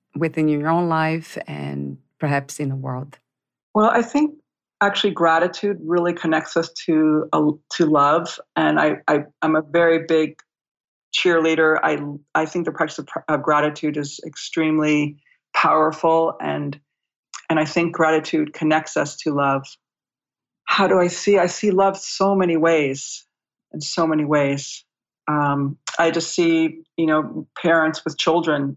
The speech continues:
Speaker 2: walking by the house. That just brings feelings of love. I just look at my kitty and I feel love. I look at my daughter and I feel love. I, um, see the different, my altar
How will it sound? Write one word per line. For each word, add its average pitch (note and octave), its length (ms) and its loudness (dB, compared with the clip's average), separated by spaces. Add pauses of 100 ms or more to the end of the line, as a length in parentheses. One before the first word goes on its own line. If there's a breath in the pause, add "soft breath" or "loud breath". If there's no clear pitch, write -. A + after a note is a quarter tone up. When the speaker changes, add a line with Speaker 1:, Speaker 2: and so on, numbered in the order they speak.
(140)
Speaker 2:
walking D3 400 0
by C#3+ 200 2
the C#3+ 80 -2
house. C#3+ 480 -2 (120)
That D3 220 -2
just D3+ 220 -8
brings D3 500 -2 (380)
feelings D3+ 340 0
of C#3 80 0 (140)
love. C#3+ 360 0 (420 soft breath)
I E3 120 2
just D#3+ 180 -2
look E3+ 140 -2
at D#3+ 80 0
my D#3+ 140 2
kitty D3+ 500 0 (160)
and D3+ 140 0
I D3 240 0
feel D3+ 340 2
love. D3+ 280 2
I D3 80 2
look D3 140 -2
at - 20 -20 (300)
my D3+ 60 2
daughter D#3 320 2
and C#3+ 120 -2
I D3+ 80 -6
feel D3+ 300 -2
love. D3 320 0 (600)
I, D#3 260 -2
um, C#3+ 380 -6 (720)
see E3 320 0
the D3 520 0 (500)
different, E3+ 380 0
my D#3 180 2
altar D#3 640 0